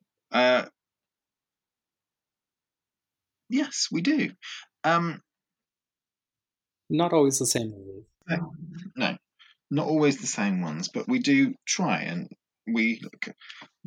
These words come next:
Speaker 1: we, we watch lots of films, so sometimes you like stuff I don't like, sometimes it's vice versa. I, kind of rarely we both like the same kind of film.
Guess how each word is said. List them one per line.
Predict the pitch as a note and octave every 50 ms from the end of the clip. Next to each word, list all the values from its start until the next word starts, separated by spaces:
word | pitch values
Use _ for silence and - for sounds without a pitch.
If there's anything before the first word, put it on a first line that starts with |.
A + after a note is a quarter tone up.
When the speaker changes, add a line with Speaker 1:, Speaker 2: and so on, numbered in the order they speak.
| E3+ F#3
Speaker 1:
we, | D3 D3 D#3 D#3+ D3+ D3 - -
we | F#3+ G3
watch | G3+ G#3 - - - -
lots | A#2 - - - -
of | -
films, | - - D#2+ E2 F2 F#2 -
so | - G2 F#2 F2+ F#2+ G2+ - _ _ _ _
sometimes | - - B2+ A#2+ - - A#2 A2+ A#2 G#2+ - - - - _ _ _ _ _ _ _ _ _ _ _ _ _ _
you | - A#2+ A#2
like | A2 G2+ -
stuff | - - G#2 - -
I | A2 B2
don't | C3+ C#3 A#2 B2+
like, | C#4 - F#3 -
sometimes | - C3+ B2+ - C3 C3 C#3 C#3+ C#3+ C#3 - -
it's | F#3+ - - -
vice | C3+ B2+ D3 D3 -
versa. | G#3+ G#3 G3 - - - - - - _ - - - - - _ _ _ - - - - - G#2 G#2+ A#2 C3+ C3+ - -
I, | D3 D3+ D3+ - - - D3 D#3 D#3 D#3+ D#3 C#3+ C#3 C#3+ C#3+ -
kind | - - F3 D#3+ D#3
of | C#3+ C#3 D3
rarely | E3+ F3+ F3+ E3+ D3+ C3 B2 A#2+
we | A#2+ B2+
both | A#2 - C3+ C3 B2+ - -
like | C#3 B2+ B2 - -
the | A2+ A2+
same | - - B2 A2+ A2+ A2+ A2+ -
kind | - - - G#2 G2+ A2 -
of | - - - _ _ _ -
film. | - A3+ E3+ D#3 E3+ F3 F#3